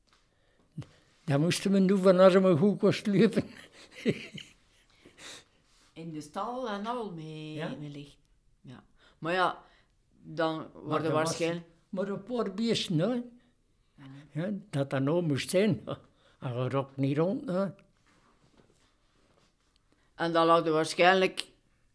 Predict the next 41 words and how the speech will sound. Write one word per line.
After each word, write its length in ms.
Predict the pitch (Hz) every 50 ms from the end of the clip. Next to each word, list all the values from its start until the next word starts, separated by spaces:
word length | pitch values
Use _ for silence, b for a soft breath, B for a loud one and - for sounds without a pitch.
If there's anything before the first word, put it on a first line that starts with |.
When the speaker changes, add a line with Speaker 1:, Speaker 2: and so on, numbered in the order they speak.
| _ _ _ _ _ _ _ _ _ _ _ _ _ _ _
Speaker 2:
z-, 140 | _ 156 147
mee, 640 | 160 165 160 151 151 151 151 147 147 139 - - 147
zoals 320 | 143 156 156 151 147 139
de 80 | 147 -
kippen, 540 | - - 185 180 208 196 170 113 85 151
veel 280 | 147 151 175 185 196 196
vroeger 340 | 151 160 180 190 185 175 165
in 160 | 160 151 139
bed 200 | 123 147 147 - - - -
dan 220 | - 156 151 147
dat 180 | 143 135 131 131
nu 500 | 135 139 147 160 165 165 156 147 - - -
allemaal 240 | 110 143 143 143
het 100 | 135 139
geval 360 | - - 139 135 135 135 131 131
is. 320 | 135 131 - - - - _ _ _ _ _ _ _ _ _ _ _ _ _ _ _ _ _ _
Speaker 1:
Ja, 140 | 147 139 139
dat 160 | 123 120 131
weet 220 | 135 135 127 131
ik 120 | 143 - -
niet. 260 | 107 98 95 98 101 - -
Speaker 2:
Weet 220 | 156 156 165 170 175
het 180 | 170 - -
niet. 200 | - 175 170 160 - _ _ _ _ _ _
Of 180 | - 127 131 -
wel 180 | - 156 160 160
nog 160 | 160 160 151
wel 160 | 151 156 156
liggen 260 | 156 156 156 156 156
vertellen, 600 | 135 - - - _ 165 160 165 170 180 180 - -
slapen 440 | - - 165 160 165 170 180 185 175
misschien 380 | 170 165 - - - 160 160
niet, 160 | 156 170 180
maar 120 | 175 175 165
nog 140 | 160 160 -
wel 180 | 160 160 160
liggen 260 | 156 160 151 151 156
vertellen 640 | 143 147 135 143 - - 156 160 170 180 180 175 175
onder 300 | - 175 175 175 170 170
Speaker 1:
Maar 100 | 147 123
Speaker 2:
elkaar. 320 | - 113 113 127 135 131